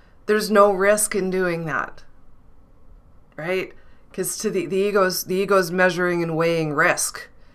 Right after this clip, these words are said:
But what if you have to solve a problem? But there's no risk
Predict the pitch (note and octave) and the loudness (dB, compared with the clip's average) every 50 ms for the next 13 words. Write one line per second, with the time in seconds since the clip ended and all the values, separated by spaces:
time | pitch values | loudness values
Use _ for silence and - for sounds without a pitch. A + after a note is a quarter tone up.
0 | - - - - - - - E3 E3+ F#3 D#3+ - G3 - - - F3 - - F#3+ | -20 -20 -20 -20 -18 -12 -10 -8 -8 -8 -8 -6 -8 -8 -6 -8 -8 -6 -4 -4
1 | E3+ F3 D#3+ - - - F#3+ G#3 G3+ F3+ E3 C#3 - - - - - - - - | -4 -4 -4 -6 -6 -2 -2 0 0 0 -4 -6 -6 -8 -14 -20 -20 -20 -20 -20
2 | - - - - - - - - - - - - C4+ B3+ G#3+ F#3+ G3+ G3 F#3+ F#3+ | -20 -20 -20 -20 -20 -20 -20 -20 -18 -14 -8 -4 -4 -4 -2 -2 2 6 6 6
3 | F#3 F3 E3+ C#3+ E3 E3+ F3 D#3 - - - - - - - - - - | 6 6 2 0 0 0 0 0 -2 -4 -6 -6 -8 -8 -10 -12 -18 -20